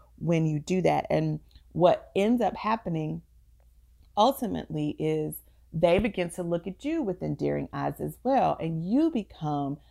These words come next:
um, a leader in your own right within that chamber. So, um, this first lesson of chamber protocol was a big one, and I'm really excited about it. I had sort of gotten,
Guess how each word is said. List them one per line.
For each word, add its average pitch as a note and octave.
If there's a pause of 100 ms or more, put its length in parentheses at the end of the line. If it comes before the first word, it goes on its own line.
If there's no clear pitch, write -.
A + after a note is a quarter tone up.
(300)
um, D#3
a D#3+
leader F3+
in E3
your D#3+
own D#3
right D3
within D3+
that C3
chamber. - (440)
So, D#3 (260)
um, D#3+
this A3+
first G#3
lesson D3
of C#3+
chamber E3
protocol C#3
was C#3+
a C#3
big C3+
one, C3+
and C3+ (140)
I'm D#3
really D#3
excited C#3
about C3+
it. C3
I -
had G#3
sort F#3+
of D#3+
gotten, C#3+